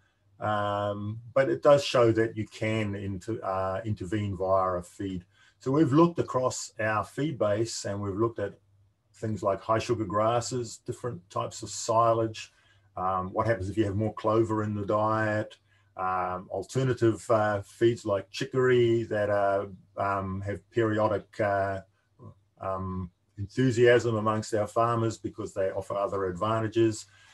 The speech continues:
Uh, supplements that are used in the New Zealand industry, like, um, palm kernel expeller, which is a, a, a byproduct from another industry. Um, but they all give the same amount of methane per kilogram of dry matter intake as pasture.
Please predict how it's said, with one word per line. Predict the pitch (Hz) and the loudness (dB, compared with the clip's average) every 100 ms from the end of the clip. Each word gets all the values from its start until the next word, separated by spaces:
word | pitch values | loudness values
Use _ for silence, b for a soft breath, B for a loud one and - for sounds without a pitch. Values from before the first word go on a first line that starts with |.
| b b b - | b b b -8
Uh, | 95 92 95 92 | -4 -2 -2 -4
supplements | 87 - - - 139 131 127 - - | -6 -2 2 2 2 0 0 -4 -2
that | 120 - - | -2 -2 -2
are | 110 | -2
used | 104 110 110 | 2 0 2
in | 113 | 0
the | 107 | 0
New | 107 98 | -2 0
Zealand | 110 107 107 | 0 0 2
industry, | 117 110 107 - 110 | 0 0 -6 -6 -2
like, | 98 95 - | -2 -2 -4
um, | 95 92 92 90 90 90 | -6 -6 -4 -6 -8 -4
palm | 117 113 113 | 0 2 0
kernel | 117 113 113 98 | 0 0 0 -4
expeller, | 90 - 117 120 107 | -6 -2 2 4 2
which | 95 - | 0 -6
is | 87 | -6
a, | 90 | -6
a, | 92 - 90 92 92 - | -6 -6 -6 -4 -6 -8
a | 90 90 87 85 | -10 -10 -8 -6
byproduct | 98 113 117 120 117 - - _ _ _ | 0 0 2 2 2 -2 -12 _ _ _
from | - 95 | -8 -6
another | 95 95 95 | -2 -2 0
industry. | 110 120 117 - 113 107 - _ _ _ _ _ _ _ | 0 0 -2 0 2 2 -4 _ _ _ _ _ _ _
Um, | 113 113 117 | 0 2 2
but | 120 131 | 0 2
they | 135 135 | 2 4
all | 147 151 | 6 4
give | 131 | 2
the | 113 | -2
same | - - 120 127 | -4 0 0 2
amount | 120 113 113 110 | 2 2 2 0
of | 90 | -2
methane | 104 113 - 101 98 98 95 - | -2 -2 -2 -4 -4 -6 -8 -6
per | 101 | -8
kilogram | - 110 101 98 95 | -4 -4 -4 -4 -4
of | 90 | -4
dry | 95 98 | -2 0
matter | 95 95 95 | 0 -2 -4
intake | 92 95 90 92 | -6 -6 -6 -6
as | 87 | -8
pasture. | - 98 101 - - - | -8 -8 -8 -10 -12 -14